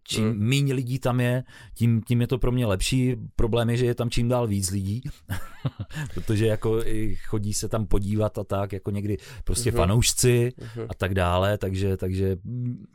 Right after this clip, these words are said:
Speaker 1: jsem trémista, ale nějak to zvládám. Snažím
Speaker 2: Musíš,
Speaker 1: se to
Speaker 2: musíš
Speaker 1: v té
Speaker 2: se,
Speaker 1: hlavě vždycky
Speaker 2: jo, jo,
Speaker 1: přehodit
Speaker 2: jo.
Speaker 1: prostě a
Speaker 2: Zaměřit se jenom na toho hosta a
Speaker 1: Přesně tak.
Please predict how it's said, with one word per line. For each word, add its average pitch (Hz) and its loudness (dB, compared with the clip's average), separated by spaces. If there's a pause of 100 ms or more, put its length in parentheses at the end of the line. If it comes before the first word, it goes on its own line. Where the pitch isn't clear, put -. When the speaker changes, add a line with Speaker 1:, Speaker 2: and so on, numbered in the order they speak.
Speaker 1:
jsem 101 -2
trémista, 107 0
ale 131 2
nějak 135 0
to 131 -4
zvládám. 82 -2 (600)
Snažím - 2
Speaker 2:
Musíš, 98 2
Speaker 1:
se 127 2
to 131 2
Speaker 2:
musíš 123 0
Speaker 1:
v - 2
té 147 6
Speaker 2:
se, - 6
Speaker 1:
hlavě 127 4
vždycky 131 4
Speaker 2:
jo, 143 4
jo, 139 0
Speaker 1:
přehodit 123 2
Speaker 2:
jo. 113 -2
Speaker 1:
prostě 117 2
a 107 0 (280)
Speaker 2:
Zaměřit 135 4
se 139 4
jenom 135 4
na 135 2
toho 135 4
hosta 127 2
a 113 -2
Speaker 1:
Přesně 113 2
tak. 110 0